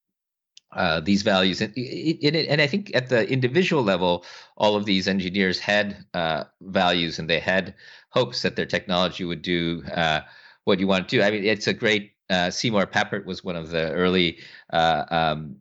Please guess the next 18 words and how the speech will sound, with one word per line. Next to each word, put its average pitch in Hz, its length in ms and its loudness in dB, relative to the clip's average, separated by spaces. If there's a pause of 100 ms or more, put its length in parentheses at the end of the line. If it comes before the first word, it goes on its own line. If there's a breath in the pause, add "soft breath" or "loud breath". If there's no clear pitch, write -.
(120)
uh, 76 280 -2
founding 90 420 0
faculty 90 420 -2
of 85 80 -4
the 85 100 -6
Media 127 240 -4
Lab, 92 220 2
and 87 260 0
there 90 100 0
are - 20 -2
these 90 260 0
old 107 280 2
videos 113 380 4
of 82 100 -2
him 87 160 0
from 87 220 -4
the, 82 360 0
um, 80 240 -2